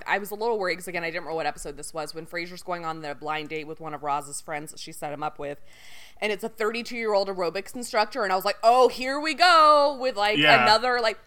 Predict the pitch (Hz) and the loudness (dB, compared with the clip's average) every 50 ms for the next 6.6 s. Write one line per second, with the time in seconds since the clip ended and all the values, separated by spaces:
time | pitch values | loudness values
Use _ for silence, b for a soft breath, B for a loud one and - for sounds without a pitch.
0 | - - - 494 539 539 - - - - 180 143 - - - - - 226 233 233 | -12 -6 -2 -2 -2 -2 -2 -6 -4 -4 -4 -4 -6 -10 -14 -8 -4 -2 0 0
1 | 262 330 339 277 262 254 - - 202 208 208 220 262 269 - 165 147 147 - - | 0 -2 -4 -4 -8 -8 -8 -10 -10 -8 -6 -4 -4 -4 -6 -10 -12 -12 -14 -12
2 | 151 135 127 113 123 165 196 - - - b b b b - - 202 202 202 196 | -10 -10 -10 -10 -12 -14 -14 -14 -14 -16 b b b b -10 -8 -4 -2 0 0
3 | 196 190 190 196 196 202 - - - - - - - - - - - 220 208 214 | 0 0 -2 -6 -8 -12 -14 -16 -18 -18 -20 -20 -20 -12 -4 2 2 4 6 6
4 | 226 208 240 269 - - 285 - - 233 202 202 196 196 202 208 - 190 185 180 | 4 4 2 0 -4 -10 -10 -4 0 2 2 2 2 2 0 -2 -4 -4 -4 -4
5 | 202 - - - - - - - - 247 247 - - 262 226 196 - 196 190 185 | -6 -10 -16 -20 -20 -20 -20 -18 -16 -16 -16 -14 -12 -12 -12 -12 -12 -12 -12 -12
6 | 185 190 196 170 160 160 185 240 269 - - | -12 -14 -12 -10 -10 -12 -12 -12 -16 -14 -14